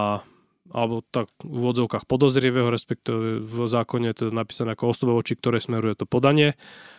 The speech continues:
a potom zadovažovať listiny. To sú teda napríklad, e, správy, posudky, alebo napríklad aj sk-, to sú aj screenshoty, sú alebo takzvané listinné dôkazy, celé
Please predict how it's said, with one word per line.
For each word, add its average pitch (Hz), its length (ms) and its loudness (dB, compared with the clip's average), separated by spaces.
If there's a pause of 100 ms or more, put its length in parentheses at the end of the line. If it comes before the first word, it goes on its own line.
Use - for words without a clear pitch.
(400)
a 110 320 -4
potom 117 240 -2
zadovažovať 113 480 2
listiny. 110 400 -2
To - 80 -2
sú - 160 -2
teda 113 160 0
napríklad, - 400 -6
e, - 80 -18 (800)
správy, 123 800 4
posudky, 117 720 -2
alebo 110 340 -4
napríklad 113 400 -2
aj 110 200 0 (580)
sk-, - 260 -2
to 127 160 0
sú 123 160 0
aj 113 80 2
screenshoty, 120 480 2
sú 110 220 -2
alebo 113 160 0
takzvané 110 340 -2
listinné 107 400 0
dôkazy, 101 560 -4
celé 101 240 -8